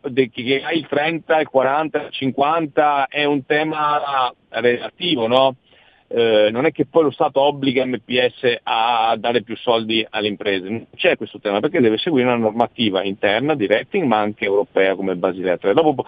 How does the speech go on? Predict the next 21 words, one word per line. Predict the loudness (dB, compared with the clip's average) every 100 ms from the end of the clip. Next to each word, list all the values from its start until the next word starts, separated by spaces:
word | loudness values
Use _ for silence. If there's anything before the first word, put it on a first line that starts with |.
| -10
possiamo | -6 0 2
fare | 2 -2
tutte | -2
le | -2
cre-, | -2 0 0
le | -2 -4 -6 -2 -2
critiche | 0 -2 -4 -6
al | -6
sistema | -6 -4 0 2
europeo, | 2 0 0 2 2 0
cioè, | -4
stiamo | -6 -6 -2
qua | -2
tre | 0 0
ore, | 0 0 -2 0 0
io | 2
do, | 4 4 2 -4 -10
su | -6
ta-, | -2 -2
lo | -2
sai, | 0 0 0 -4